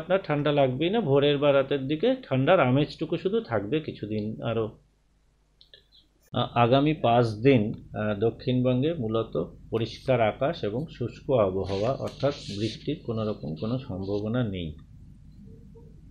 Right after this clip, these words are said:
রাতের তাপমাত্রা, আ, at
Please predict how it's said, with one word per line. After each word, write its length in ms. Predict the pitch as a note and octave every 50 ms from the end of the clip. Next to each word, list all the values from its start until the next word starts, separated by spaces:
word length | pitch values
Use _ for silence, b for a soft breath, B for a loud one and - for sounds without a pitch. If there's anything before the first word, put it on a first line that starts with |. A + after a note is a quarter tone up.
| - - - -
রাতের 400 | F2+ G2 A2+ A#2 - - D#3 D3 - -
তাপমাত্রা, 680 | C#3+ C3+ C3+ C3 - C3+ C3 C3 C3 - C3 C3+ C#3+ D3 D3 - - - - - - - - -
আ, 80 | - - - - - - A2+
at 100 | G#2+ -